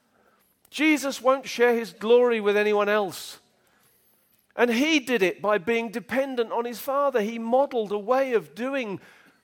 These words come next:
humanity. He showed us, "This is how you live. I only see, do what the Father gives me. By the Father I can do these things." You know, he, he showed us something. And it's so countercultural. Andrew Murray says, "At the very root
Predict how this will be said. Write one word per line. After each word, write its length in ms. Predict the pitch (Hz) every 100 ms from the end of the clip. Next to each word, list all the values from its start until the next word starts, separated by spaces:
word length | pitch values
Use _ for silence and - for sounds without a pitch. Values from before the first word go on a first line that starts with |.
| _ _ - -
humanity. 960 | 185 262 269 269 262 233 226 143 - _ _ _ _ _ _ _
He 140 | - 220
showed 340 | - 277 277
us, 100 | 247
"This 180 | 277 240
is 120 | 254
how 80 | 233
you 180 | 226 226
live. 420 | 240 180 113 - _ _ _
I 120 | 147
only 160 | 202 226
see, 200 | - 202
do 200 | 165 220
what 140 | 202
the 60 | -
Father 300 | - 196 180
gives 220 | 185 135
me. 60 | 143
By 280 | - 226
the 80 | 226
Father 400 | 196 226 208 147
I 60 | 156
can 160 | 170
do 140 | 165 165
these 200 | 156 139
things." 240 | 147 120 -
You 80 | 220
know, 80 |
he, 140 | 226 226 _ _ _ _
he 120 | -
showed 360 | 214 - 247 240
us 100 | 185
something. 460 | - 139 120 113 - _ _ _ _ _ _ _ _ _ _
And 120 | 202
it's 140 | 214 160
so 280 | - 254 262
countercultural. 1000 | - 208 202 180 180 147 - 123 101 - _ _ _ _ _ _ _ _ _ _ _ _ _ _ _ _ _ _ _ _ _ _ _ _ _ _
Andrew 300 | 165 170 170
Murray 240 | 175 165
says, 220 | 135 147 131
"At 120 | -
the 60 |
very 280 | 127 165 202
root 420 | 165 160 139 -